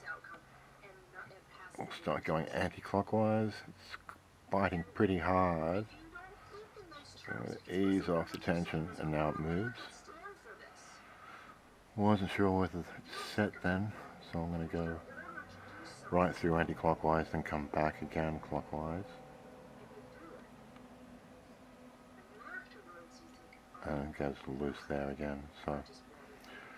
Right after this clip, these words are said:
we'll leave it at that point. What I think is the next disc.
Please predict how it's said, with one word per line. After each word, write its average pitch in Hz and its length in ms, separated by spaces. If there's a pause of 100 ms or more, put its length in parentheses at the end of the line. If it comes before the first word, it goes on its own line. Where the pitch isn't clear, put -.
(640)
we'll 76 240
leave 71 140
it 76 140
at 82 140
that 87 260
point. 104 280 (1900)
What 80 140
I 82 60
think 92 260
is 90 140
the 82 80
next 87 320
disc. - 340